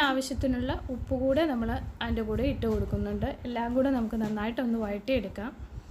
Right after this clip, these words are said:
അപ്പോൾ അതിൻ്റെ ഇടയിൽ നമ്മുടെ ഒരു മുട്ടയപ്പം നമുക്കൊന്ന് തിരിച്ചിട്ട് കൊടുക്കാം. പിന്നെ നമുക്ക് രണ്ട് പച്ചമുളക്,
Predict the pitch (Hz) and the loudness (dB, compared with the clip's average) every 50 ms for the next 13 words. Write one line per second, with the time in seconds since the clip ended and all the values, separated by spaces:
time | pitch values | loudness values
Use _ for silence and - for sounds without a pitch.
0 | - - - - - - - - - 262 254 - 269 262 262 269 262 247 233 240 | -10 -10 -8 -8 -8 -4 -2 -2 0 2 2 4 4 4 4 4 2 2 2 4
1 | 262 285 302 320 302 254 233 233 233 240 233 214 233 285 - - - 240 226 220 | 4 4 4 2 2 2 2 0 0 0 0 -2 -2 -6 -6 -8 -6 -6 -6 -4
2 | - 226 233 220 226 262 269 330 - - - - - - - 247 233 220 214 226 | -4 -4 -4 -4 -4 -4 -6 -6 -6 -8 -10 -12 -12 -10 -8 -6 -4 -4 -2 -2
3 | 226 220 220 233 302 - - 254 220 - - 247 214 - 226 220 214 196 196 - | 0 0 0 0 0 -2 -6 -6 -6 -4 -4 -4 -4 -2 -2 -2 0 -2 -2 -2
4 | - 214 262 - - - - - - - - - - - - - - - - - | -2 -4 -4 -6 -8 -10 -12 -12 -12 -14 -14 -14 -14 -14 -14 -12 -12 -10 -10 -10
5 | - - - - 330 311 330 330 320 302 277 285 285 - 277 320 381 392 - - | -10 -6 -2 0 2 2 4 4 4 2 2 0 0 2 2 2 2 2 -4 -10
6 | - - - - - - - - - 285 277 277 269 294 269 277 254 247 - 302 | -16 -18 -16 -14 -12 -10 -10 -6 0 2 2 4 4 4 4 2 0 2 0 0
7 | 269 277 277 277 262 254 302 | 2 2 2 2 2 2 2